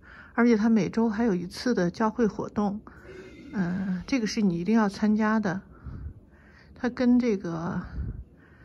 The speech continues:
公立学校的区别其实就是一个圣经课程，所以很多朋友他不，不太了解这个教会学校跟这个普通公立学校的区别。呃，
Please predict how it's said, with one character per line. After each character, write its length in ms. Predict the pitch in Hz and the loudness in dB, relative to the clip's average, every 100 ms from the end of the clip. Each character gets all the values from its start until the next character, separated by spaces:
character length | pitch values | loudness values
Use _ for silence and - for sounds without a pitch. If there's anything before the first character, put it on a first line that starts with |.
| - - | -20 -10
公 200 | - 277 | 0 2
立 120 | 285 | 2
学 200 | 202 - | 0 0
校 180 | 175 233 | 0 0
的 80 | 196 | 0
区 240 | - - | -4 -4
别 160 | 220 190 | 0 0
其 160 | 190 214 | 0 -4
实 140 | 240 | -4
就 120 | 262 | -4
是 140 | 254 202 | -4 -4
一 100 | 170 | -4
个 120 | 196 | -4
圣 240 | - 233 | 0 0
经 160 | 208 226 | 2 0
课 200 | - 269 | -2 -4
程， 220 | - - - - - - - - | -6 -10 -14 -20 -20 -20 -20 -6
所 160 | 254 | -2
以 40 | 247 | 0
很 180 | 226 | 0
多 120 | 180 226 | 0 0
朋 220 | - 185 | 0 0
友 80 | 208 | 0
他 140 | 226 | -2
不， 240 | 220 - 208 - 135 | -4 -4 -6 -8 -10
不 80 | 240 | -8
太 220 | - 247 | -2 0
了 200 | 185 175 | 0 0
解 200 | 196 185 - - - - | -2 -6 -10 -20 -20 -12
这 100 | - | -6
个 120 | 202 | -4
教 180 | 185 247 | 0 0
会 160 | - 247 | 2 -2
学 220 | - 165 | -2 -4
校 260 | 180 220 196 | -2 0 0
跟 380 | 214 220 214 202 - - - - - - | -2 0 0 -2 -10 -18 -20 -20 -20 -6
这 140 | 226 | -4
个 240 | 202 180 160 | -2 -6 -4
普 100 | - | -2
通 180 | - 226 | 0 2
公 160 | 240 262 | 2 0
立 80 | |
学 200 | 233 - | -2 -4
校 160 | 185 233 | -4 -4
的 100 | 196 | -6
区 260 | - - 240 | -8 -6 -4
别。 200 | 190 202 - - - - - - - - - - - - - - - - - - - - - - - - | -6 -10 -10 -8 -6 -6 -10 -20 -20 -20 -20 -20 -20 -20 -20 -20 -20 -20 -20 -20 -20 -20 -20 -20 -14 -6
呃， 420 | 233 214 196 | -4 -4 -6